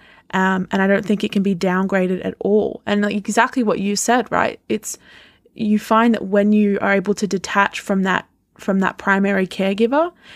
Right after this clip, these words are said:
it becomes a lot easier to stand up for yourself in other relationships, because you have already made that decision. You have already, you, you,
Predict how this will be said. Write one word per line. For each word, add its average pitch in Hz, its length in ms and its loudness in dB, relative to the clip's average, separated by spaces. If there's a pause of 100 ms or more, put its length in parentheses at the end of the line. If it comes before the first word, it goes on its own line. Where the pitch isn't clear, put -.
(160)
it 208 140 -2
becomes 226 360 2
a 220 60 4
lot 202 200 2
easier 208 360 2
to 190 120 -10
stand 196 280 0
up 190 120 -2
for 202 100 -2
yourself 185 380 0
in 185 140 -4
other 190 180 0
relationships, 185 760 -2
because 196 280 0
you 208 100 4
have 226 280 0
already 190 640 -2 (320)
made 196 500 2
that - 280 -2
decision. 196 520 0
You 185 120 2
have 190 180 2
already, 202 480 2 (380)
you, 220 200 0
you, 214 160 0